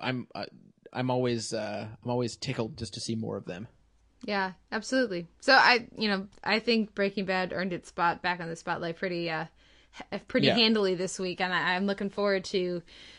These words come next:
Speaker 2: to the second half of the season. We're already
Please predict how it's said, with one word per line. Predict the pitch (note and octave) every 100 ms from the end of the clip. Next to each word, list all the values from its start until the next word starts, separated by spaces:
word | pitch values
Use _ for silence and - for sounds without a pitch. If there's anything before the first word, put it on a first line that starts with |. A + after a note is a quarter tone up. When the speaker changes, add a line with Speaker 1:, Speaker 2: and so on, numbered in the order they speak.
| - -
Speaker 2:
to |
the | G#3
second | - C4 C4
half | A3+ A#3+ A3 G#3 - - -
of | G3+
the | G3+
season. | G3 A3 F3+ F#3 E3+ E3+ F3+
We're | F3+
already | G3+ G#3 G3 F#3+ F#3